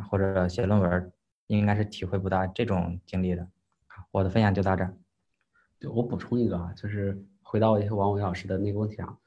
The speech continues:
Speaker 2: 呃，刚才嘉林说的那个王老师是，就是我们的，我两个导师其实都是，就是嘉林的导师跟我导师是一个人，我只是来帮我们导师来带嘉林，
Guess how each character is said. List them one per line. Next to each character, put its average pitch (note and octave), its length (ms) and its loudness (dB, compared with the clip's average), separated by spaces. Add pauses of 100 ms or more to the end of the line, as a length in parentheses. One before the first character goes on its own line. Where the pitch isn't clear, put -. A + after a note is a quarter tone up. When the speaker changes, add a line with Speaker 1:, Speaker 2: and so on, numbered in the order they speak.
(200)
Speaker 2:
呃， A2 100 -8
刚 C#3+ 160 6
才 C3 80 4
嘉 B2+ 140 2
林 B2 120 2
说 B2 120 0
的 A#2 100 2
那 A2+ 120 6
个 G#2+ 80 4
王 F#2+ 140 2
老 G2 160 0
师 G2 100 -4
是， G2 140 -6
就 G2 140 -4
是 G2 60 0
我 F#2 140 0
们 F2+ 160 2
的， F#2+ 380 -2 (140)
我 G#2+ 100 2
两 A2+ 140 4
个 F#2+ 100 0
导 F2+ 180 -6
师 - 220 -4
其 G2+ 120 -6
实 G2 120 -2
都 G#2 200 -2
是， F#2+ 380 -4 (400)
就 G2 140 -4
是 F#2 60 -2
嘉 A2+ 180 0
林 A2 240 4
的 G2+ 400 2 (300)
导 F2 160 -4
师 G#2 200 -4
跟 A2 160 0
我 G2 140 0
导 F2+ 160 -2
师 F#2+ 140 -8
是 F#2+ 160 -6
一 F2+ 120 -2
个 G#2 140 -2
人， F2+ 340 -4 (360)
我 F#2 180 -6
只 F#2 140 -6
是 F#2 280 -6 (120)
来 F2+ 180 -4
帮 F#2+ 180 -2
我 F#2+ 60 -2
们 F#2 80 0
导 F2+ 140 -2
师 F2+ 80 -8
来 F2+ 100 -2
带 F#2 160 -4
嘉 F2+ 200 -2
林， F2+ 200 -6